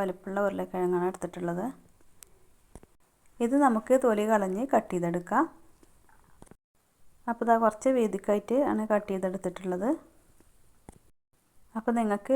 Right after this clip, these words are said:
ഏത് ഷേപ്പിൽ വേണമെങ്കിലും കട്ട് ചെയ്തെടുക്കാം. ഇനി ഇത് നമുക്ക് വെള്ളത്തിലിട്ട് നന്നായിട്ട് തന്നെ ഒന്ന് കഴുകിയെടുക്കാം. അപ്പോൾ ഇത് കഴുകിയെടുക്കാനായിട്ട് ഞാനിവിടെ ഒരു പാത്രത്തിലേക്ക് ഇട്ടെടുക്കുകയാണ്. എന്നിട്ട് വെള്ളം ഒഴിച്ചിട്ട്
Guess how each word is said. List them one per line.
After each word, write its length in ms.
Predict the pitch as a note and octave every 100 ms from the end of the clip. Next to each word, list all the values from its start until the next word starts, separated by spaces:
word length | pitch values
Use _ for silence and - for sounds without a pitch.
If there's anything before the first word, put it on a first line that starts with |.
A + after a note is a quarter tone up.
| A#3+
ഏത് 120 | A3 A3
ഷേപ്പിൽ 280 | G#3+ G#3 G#3 G3+
വേണമെങ്കിലും 400 | G3 F#3+ G3 C4
കട്ട് 180 | G#3+ -
ചെയ്തെടുക്കാം. 500 | F#3 F3+ F3+ G3 B3 E4 - - - _ - - - _ _ _ _ _ _ _ _ -
ഇനി 100 | A#3 B3
ഇത് 100 | A3+ B3
നമുക്ക് 320 | G3+ G3+ C#4 C#4
വെള്ളത്തിലിട്ട് 480 | G#3+ G3 F#3+ G3+ G3+
നന്നായിട്ട് 360 | G3+ F#3+ F#3 F3+
തന്നെ 140 | F3+ G3+
ഒന്ന് 100 | G#3
കഴുകിയെടുക്കാം. 680 | G3 F3+ F3 F#3 F3 - A#3 D#4 _ _ _ _ - - - _ _ _ - -
അപ്പോൾ 140 | B3
ഇത് 80 | C4 C4+
കഴുകിയെടുക്കാനായിട്ട് 760 | B3+ A#3 A#3 A#3 A3 G#3+ G3+ A#3+ A#3
ഞാനിവിടെ 320 | G#3 G#3 G3+
ഒരു 80 | G#3
പാത്രത്തിലേക്ക് 720 | G3 G3 F3 F#3 F#3 F3+ - A3+ - F#3
ഇട്ടെടുക്കുകയാണ്. 580 | - F#3 F#3 F#3 F3+ C#4+ - - _ - - - - _ _ _ _ - _ A#3+
എന്നിട്ട് 260 | A#3 A3+ B3+
വെള്ളം 200 | A3+ G#3+
ഒഴിച്ചിട്ട് 360 | G3+ G3 F3+